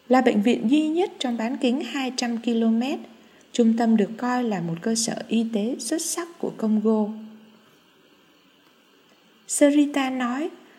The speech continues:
ở đây chúng tôi làm việc không ngừng nghỉ, cả ngày lẫn đêm.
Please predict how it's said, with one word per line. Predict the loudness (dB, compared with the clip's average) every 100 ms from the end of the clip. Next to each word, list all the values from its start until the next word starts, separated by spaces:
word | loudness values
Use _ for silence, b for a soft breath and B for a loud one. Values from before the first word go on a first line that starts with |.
| b b
ở | -6 -4 -2
đây | 0 0
chúng | -2 0
tôi | 0
làm | 0 -2 0
việc | 0 0
không | -2 0 0 2
ngừng | 2 2 0
nghỉ, | -2 -4 -6 -10 -20 _
cả | -8 -6 -2
ngày | 0 0 0 -2
lẫn | -4 -2
đêm. | 0 0 -2 -4 B